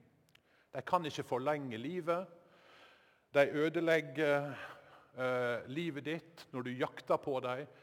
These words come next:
De kan ikke gi deg trygghet. Kort sagt,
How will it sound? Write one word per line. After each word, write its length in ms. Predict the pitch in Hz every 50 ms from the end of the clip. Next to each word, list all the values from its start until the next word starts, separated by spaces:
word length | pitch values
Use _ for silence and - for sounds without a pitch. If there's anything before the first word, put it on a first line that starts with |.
| - - _ -
De 100 | 143 139
kan 260 | - - 214 202 165
ikke 200 | 151 - - 165
gi 200 | 170 180 190 180 135
deg 200 | 139 131 135 -
trygghet. 800 | - 160 185 180 143 117 117 123 127 143 151 151 - - - - _ _ _ _ _ _ _ _ _ _ _ _ _ _ _ _ _ _ _ _ _ _ _ _ -
Kort 200 | - - 185 185
sagt, 720 | - - - - 156 156 - - - - - - - -